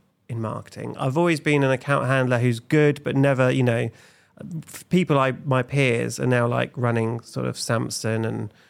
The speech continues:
there's, and there's loads of ama-, they're, like, very senior, like, and I was never that per-, I don't know if I wasn't hungry, I wasn't good enough. I was competent, I was curious, and those are the things. And,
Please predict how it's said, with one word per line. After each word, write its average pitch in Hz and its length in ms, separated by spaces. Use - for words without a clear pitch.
there's, 147 300
and 156 260
there's 160 300
loads 170 300
of 139 60
ama-, 139 300
they're, 151 160
like, 139 180
very 139 380
senior, 127 840
like, 127 420
and 151 180
I 160 160
was 156 200
never 139 320
that 123 240
per-, 123 180
I 143 140
don't 156 140
know 160 100
if 143 120
I 131 40
wasn't 120 220
hungry, 151 240
I 143 40
wasn't 131 260
good 147 160
enough. 151 280
I 160 60
was 151 160
competent, 147 800
I - 40
was 127 140
curious, 120 640
and 135 140
those 131 220
are - 20
the 117 80
things. 120 300
And, 127 160